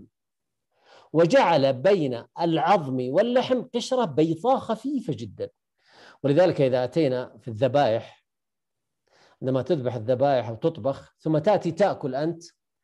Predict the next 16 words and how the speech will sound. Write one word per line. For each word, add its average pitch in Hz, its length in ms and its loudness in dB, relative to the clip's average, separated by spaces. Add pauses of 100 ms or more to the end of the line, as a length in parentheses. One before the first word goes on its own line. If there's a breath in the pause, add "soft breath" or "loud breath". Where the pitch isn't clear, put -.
(520 soft breath)
تجد 208 280 2
أن 196 180 2
هناك، 190 540 0
آه، 120 1400 -6
فيه 165 460 0
غشاء 165 520 0
رقيق 175 320 -2
جدًا 131 380 -4
بين 190 360 2
عظم 226 480 0
الشاة 190 840 -2 (560)
ولحمها. 139 920 -4 (720)
هذا 302 160 4
الغشاء 233 320 0
الأبيض 220 320 0
الرقيق 196 520 -2